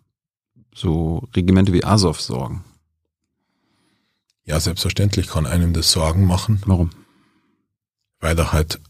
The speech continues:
Speaker 2: in der Vergangenheit eine Reihe von Rechtsradikalen gekämpft haben.
Speaker 1: Ich hab mal geguckt, im Bundestag haben die Grünen auch an, einige Anfragen zu,
Speaker 2: Genau.
Speaker 1: ähm, Verbindung zur rechtsextremistischen Szene hier in Deutschland,
Speaker 2: Genau.
Speaker 1: Christchurch-Attentäter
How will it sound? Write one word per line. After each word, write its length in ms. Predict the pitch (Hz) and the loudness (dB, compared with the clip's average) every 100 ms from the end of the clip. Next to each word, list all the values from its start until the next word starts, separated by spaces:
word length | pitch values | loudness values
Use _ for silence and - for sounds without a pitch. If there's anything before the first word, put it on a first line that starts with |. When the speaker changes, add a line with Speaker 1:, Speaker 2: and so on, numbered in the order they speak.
| _ | _
Speaker 2:
in 100 | 87 | 0
der 80 | 82 | 2
Vergangenheit 540 | 76 92 87 87 90 90 | 2 0 2 4 4 2
eine 80 | |
Reihe 220 | 82 82 87 | 2 2 2
von 140 | 87 | 0
Rechtsradikalen 840 | 98 98 - 78 78 - 69 98 98 - _ _ _ _ _ _ _ _ _ _ _ _ _ _ _ _ _ | 0 0 0 0 -2 -2 0 0 -2 -10 _ _ _ _ _ _ _ _ _ _ _ _ _ _ _ _ _
gekämpft 560 | - 98 95 98 - - | -6 -2 0 -2 -4 -4
haben. 140 | 110 - _ - 101 | -4 -6 _ -6 -2
Speaker 1:
Ich 100 | 98 | 0
hab 80 | 98 | 2
mal 80 | |
geguckt, 200 | 98 104 | 0 2
im 80 | 95 | 2
Bundestag 400 | 95 107 110 104 | 4 4 2 0
haben 120 | 101 | 2
die 60 | 98 | 0
Grünen 260 | - 104 82 | 2 2 4
auch 240 | 98 - | 2 0
an, 220 | - 85 - | -4 -4 0
einige 280 | 95 95 | 0 0
Anfragen 720 | 64 95 - 90 90 95 95 98 | 0 -2 -2 -2 0 -2 -2 -6
zu, 500 | - 87 85 87 98 _ - | -8 -6 -6 -8 -12 _ -4
Speaker 2:
Genau. 360 | 98 90 90 90 | 0 2 0 0
Speaker 1:
ähm, 240 | 90 90 _ _ _ - - | -2 -6 _ _ _ -16 -12
Verbindung 520 | - 98 113 123 110 104 | -2 2 4 6 6 4
zur 180 | 104 | 0
rechtsextremistischen 720 | 95 101 - - 95 - 85 | 0 -4 -6 -2 -2 -2 -2
Szene 260 | - 101 92 | -2 -2 0
hier 80 | 90 | 0
in 60 | |
Deutschland, 600 | 101 123 123 110 104 104 101 | 2 2 2 0 2 0 0
Speaker 2:
Genau. 240 | 87 73 | -4 -2
Speaker 1:
Christchurch-Attentäter 1500 | - 110 107 107 95 - 90 104 95 101 92 98 95 92 95 | 2 2 2 0 0 -2 -4 -4 -2 -4 -4 -4 -4 -6 -10